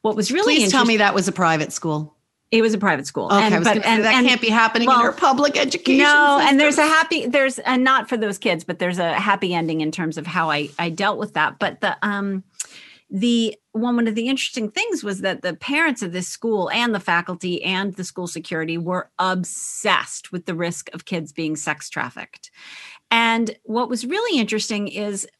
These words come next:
Speaker 1: that happens because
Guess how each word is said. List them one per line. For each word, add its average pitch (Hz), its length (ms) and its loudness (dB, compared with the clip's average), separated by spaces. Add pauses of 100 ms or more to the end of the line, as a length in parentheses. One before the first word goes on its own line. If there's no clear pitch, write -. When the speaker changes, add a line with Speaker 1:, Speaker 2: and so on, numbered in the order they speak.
(180)
Speaker 1:
that 233 520 2
happens 190 720 -2
because 185 880 -2